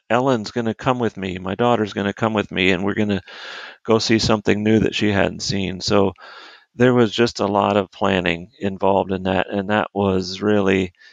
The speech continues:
really fun for me. I would make a little spreadsheet about these five days that I'm gonna be on the road and where we're gonna stay and who we're gonna see and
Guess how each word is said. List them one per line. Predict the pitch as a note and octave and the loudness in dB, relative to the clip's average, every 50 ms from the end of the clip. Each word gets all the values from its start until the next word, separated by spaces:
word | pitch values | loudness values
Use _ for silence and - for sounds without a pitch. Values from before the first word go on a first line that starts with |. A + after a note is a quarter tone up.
| - _ _ _ _ | -20 _ _ _ _
really | - A#2 B2+ B2 B2 A2+ | 0 2 4 4 4 2
fun | - - C3+ D#3 E3 C#3 G#2 | 2 0 0 0 0 -2 -6
for | - - G#2 G2 | -6 -4 -4 -4
me. | F#2 F#2+ F#2 F#2+ | -2 -2 -2 0
I | G2+ G2+ G#2 | 2 2 2
would | A2+ A2+ | 2 2
make | A2 G#2+ A#2 - - | 2 0 0 0 0
a | A#2+ | 2
little | A2 A2 A2+ A2 A#2+ | 2 2 2 2 0
spreadsheet | - - - A#2 A#2+ A2+ - - A#2+ A#2 A2+ G#2 - - | -2 0 2 2 2 2 2 -2 -2 -2 -2 -2 -4 -4
about | - G#2+ - G#2+ G#2 A2 A2 - - - | -6 -4 -2 0 0 2 0 0 -2 -4
these | G#2 A2 G#2+ A2+ G#2+ - | -4 -4 -2 -2 -4 -4
five | - - G#2+ A2 A2+ A2 G#2 | -2 0 2 2 2 2 2
days | A2+ A2+ A2+ A2+ A2 G2+ G2+ G2 - | 2 4 4 6 4 4 2 0 -2
that | G2+ G2+ G2+ | -2 -2 0
I'm | G2+ G2+ G2+ G2+ | 0 -2 -2 -2
gonna | G#2 G2+ G2+ G2 | -2 -2 -2 0
be | G#2 G#2 G#2+ | 0 0 0
on | G#2+ G#2+ G#2+ | 0 0 0
the | G#2 G2+ | 0 0
road | G#2 G#2+ G#2+ G2+ G2+ G2+ - F2+ | 2 2 4 4 4 2 2 0
and | G2 G#2 G2+ - - - - - - - - | -2 -2 -4 -8 -14 -20 -20 -20 -20 -14 -2
where | - A2 A2+ | 2 4 4
we're | A2+ A#2 G2 | 4 4 2
gonna | A#2 A#2 A2 | 2 2 2
stay | G2+ - - - A2 G#2+ G#2 G2+ G2+ G2 F#2+ | 2 0 0 0 2 2 4 4 2 2 0
and | G2 G2 G2+ | -2 -2 -2
who | G#2+ A2 | -2 -2
we're | A2 G#2 | -2 -2
gonna | F#2+ G#2+ G#2 G#2 G2+ | -2 -2 -4 -4 -4
see | - - - A2 G#2+ G#2 G2 G2+ G2 F#2+ G2 | -4 -4 -4 -2 -2 -2 -2 -2 -2 -2 -2
and | G2 F#2+ F#2 | -4 -6 -8